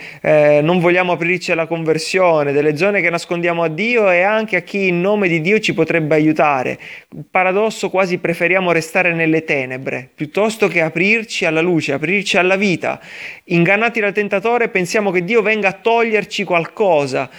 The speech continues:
che aprirmi a Lui e mettermi in discussione, mettermi in gioco,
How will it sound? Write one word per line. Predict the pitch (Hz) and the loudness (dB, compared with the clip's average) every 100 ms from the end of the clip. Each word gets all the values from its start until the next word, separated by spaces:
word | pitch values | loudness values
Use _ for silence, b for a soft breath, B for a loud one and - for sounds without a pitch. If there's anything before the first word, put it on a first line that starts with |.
| B B - | B B -2
che | 185 | -2
aprirmi | 175 240 233 214 | 2 2 2 2
a | 196 | 2
Lui | 208 254 254 240 | 2 2 2 2
e | 185 | 0
mettermi | 196 202 190 185 | -2 -2 -2 -2
in | |
discussione, | 180 175 185 175 233 214 185 | -2 -4 -4 -2 0 2 0
mettermi | 196 202 185 180 | 0 0 0 0
in | 165 | 2
gioco, | 190 220 226 233 226 | 4 2 2 0 -2